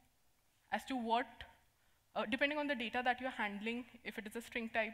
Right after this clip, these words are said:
a Boolean type, or numerical in nature, or some self-user-defined kind of data, you can have that as well. And so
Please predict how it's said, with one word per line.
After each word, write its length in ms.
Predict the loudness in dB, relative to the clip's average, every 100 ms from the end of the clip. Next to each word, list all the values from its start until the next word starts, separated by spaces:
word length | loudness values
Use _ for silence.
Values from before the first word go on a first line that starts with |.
| -6
a 40 |
Boolean 320 | -6 -6 -4
type, 260 | -2 -2 -2 -4
or 180 | -2 -4 -8 -20 -20 _ -2
numerical 540 | 2 2 0 0 -2
in 120 | -2
nature, 280 | -4 -4 -6 -6 -12 -6 0
or 140 | 0 4
some 380 | 2 2 0 -4 -10 -20 -20 _ -2
self-user-defined 920 | 0 2 0 -2 0 0 0 -2 -2 -4 0
kind 220 | 0 0
of 80 | -4 -6 -8
data, 240 | -2 0 -2 -8 -20 _ -8
you 120 | -4
can 180 | -2 0
have 200 | 0 0 2
that 220 | 0 0
as 120 | -6 -10
well. 180 | -16 -18 -20 _ _ _ _ _ _ _ _ _ _ _ _ _ -20 _ _ _ 0
And 360 | 2 2 -2 -6 -12 -20 _ _ -16
so 140 | -6